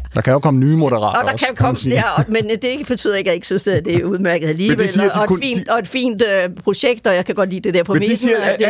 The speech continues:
Speaker 3: er, er
Speaker 2: men
Speaker 3: du, er du sådan, Gitte, er du en, der så, du
Speaker 2: Mm.
Speaker 3: svinger tilbage til et konservativt grundsyn?
Speaker 2: Nej, men
Speaker 3: Ja.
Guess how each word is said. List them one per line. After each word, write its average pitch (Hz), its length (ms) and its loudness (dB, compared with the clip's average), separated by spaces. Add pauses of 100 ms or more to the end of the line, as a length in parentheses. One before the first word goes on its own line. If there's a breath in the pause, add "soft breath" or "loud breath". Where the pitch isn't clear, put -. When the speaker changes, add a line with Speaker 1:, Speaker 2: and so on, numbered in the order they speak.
(160)
Speaker 3:
er, 196 60 0
er 220 40 -2
Speaker 2:
men 208 100 -2
Speaker 3:
du, 240 100 0
er 208 100 0
du 240 100 -2
sådan, 214 180 0
Gitte, 202 260 0
er 160 100 2
du 226 120 0
en, 214 140 -4
der 208 60 4
så, 196 240 -6
du 202 60 0
Speaker 2:
Mm. 220 60 -2
Speaker 3:
svinger 190 220 0
tilbage 202 300 0
til 226 140 -2
et 180 100 -6
konservativt 190 640 -2
grundsyn? 202 460 -2
Speaker 2:
Nej, 269 180 2 (180)
men 269 160 0
Speaker 3:
Ja. 240 60 0